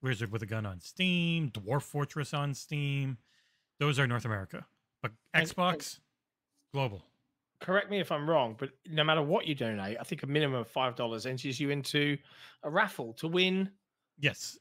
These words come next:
Speaker 1: if you choose
Speaker 2: this
Speaker 1: this incentive.
Speaker 2: signed copy of, from Phil Spencer, signed copy of the Xbox Era. It's a little bit beat up.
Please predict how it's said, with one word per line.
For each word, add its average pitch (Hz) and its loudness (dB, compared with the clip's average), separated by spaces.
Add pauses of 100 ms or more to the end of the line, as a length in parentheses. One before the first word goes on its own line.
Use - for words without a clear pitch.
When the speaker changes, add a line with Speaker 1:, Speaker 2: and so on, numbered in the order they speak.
Speaker 1:
if - 2
you 139 4
choose 160 2
Speaker 2:
this 104 -8
Speaker 1:
this 139 0
incentive. 139 -4 (880)
Speaker 2:
signed 214 2 (300)
copy 113 0 (400)
of, 127 0 (320)
from 208 -2
Phil 233 6
Spencer, 131 -2
signed 180 0
copy 120 -2
of 120 -10
the 139 -2
Xbox 139 -6
Era. 127 0 (480)
It's 165 -6
a 170 0
little 185 2
bit 139 -2
beat 120 -2
up. 120 -8